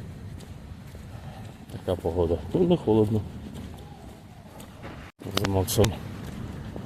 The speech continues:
сьогодні знов не вийду погуляти. На шосту вечора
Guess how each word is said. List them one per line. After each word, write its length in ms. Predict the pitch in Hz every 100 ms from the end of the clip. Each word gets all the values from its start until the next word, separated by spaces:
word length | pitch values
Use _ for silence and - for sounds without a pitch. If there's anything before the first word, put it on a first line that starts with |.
| - - -
сьогодні 420 | - 98 98 101 92
знов 280 | 123 160 - - - - - - - - - - - - - -
не 140 | 135 131
вийду 340 | 131 135 127
погуляти. 640 | - 139 131 139 135 - 110 - - - - - - - - - - - - - - - - - - - 113
На 220 | 117 104 - - - - - - - -
шосту 480 | - - 123 - -
вечора 600 | 117 110 92 - 92 90